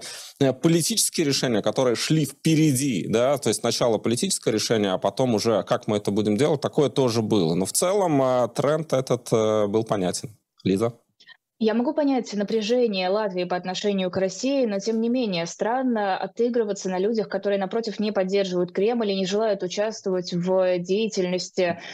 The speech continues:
Speaker 2: российских властей, которые, напротив, не готовы,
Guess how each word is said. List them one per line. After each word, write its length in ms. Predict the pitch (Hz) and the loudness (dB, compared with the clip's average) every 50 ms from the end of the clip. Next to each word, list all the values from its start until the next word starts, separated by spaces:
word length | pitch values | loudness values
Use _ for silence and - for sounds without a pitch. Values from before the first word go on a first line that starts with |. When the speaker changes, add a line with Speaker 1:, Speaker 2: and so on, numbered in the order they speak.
| - 226 | -8 -4
Speaker 2:
российских 540 | - 185 196 190 - 214 185 - 196 180 - | 0 0 0 0 0 -2 -2 -2 -4 -4 0
властей, 400 | 190 190 202 196 - 262 247 220 | 0 0 0 -2 -2 -2 0 0
которые, 300 | - 185 175 196 190 190 | 0 -2 -2 0 0 0
напротив, 680 | 185 190 190 202 214 240 240 - 220 190 180 - - - 190 180 175 175 | -2 -4 -4 -2 -2 -2 -2 -2 -4 -6 -6 -8 -6 -2 0 0 0 0
не 220 | 175 185 202 226 | 0 -2 -2 -2
готовы, 720 | 226 208 190 185 185 196 190 214 233 226 208 202 190 175 175 | 0 -2 -2 -2 0 2 2 2 2 2 2 0 0 0 0